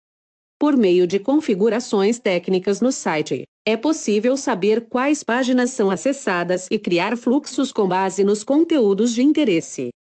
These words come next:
Disparos com base nessa informação possibilitam aumentar as vendas e você ainda pode oferecer algo, como um brinde ou desconto especial para o contato no envio do conteúdo.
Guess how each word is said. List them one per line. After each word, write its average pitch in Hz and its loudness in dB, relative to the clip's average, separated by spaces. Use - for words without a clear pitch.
Disparos 190 -2
com 262 0
base 233 0
nessa 180 0
informação 208 0
possibilitam 214 2
aumentar 269 2
as 175 -2
vendas 175 0
e 262 0
você 240 0
ainda 202 2
pode 151 -2
oferecer 175 0
algo, 160 -4
como 285 2
um 254 4
brinde 285 2
ou 277 0
desconto 202 -2
especial 202 0
para 233 0
o 233 2
contato 226 0
no 208 4
envio 170 0
do 185 0
conteúdo. 196 0